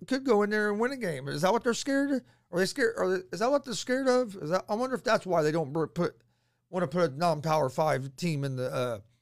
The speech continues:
top four. They're afraid Cincinnati's gonna go in there and win the whole damn thing. And then it'll just prove that their, their rating system is pretty much bullshit. Or,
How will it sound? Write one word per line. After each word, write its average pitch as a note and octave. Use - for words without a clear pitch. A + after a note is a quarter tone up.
top D3
four. C3
They're F3+
afraid F#3+
Cincinnati's F#3+
gonna F#3
go G3
in F#3
there F#3
and F#3
win F#3+
the F#3
whole G3
damn F#3+
thing. A3+
And C3
then D#3
it'll D#3
just D3+
prove F3
that D#3+
their, D3
their D3+
rating E3
system F3
is C#3
pretty D#3+
much D3+
bullshit. E3+
Or, D#3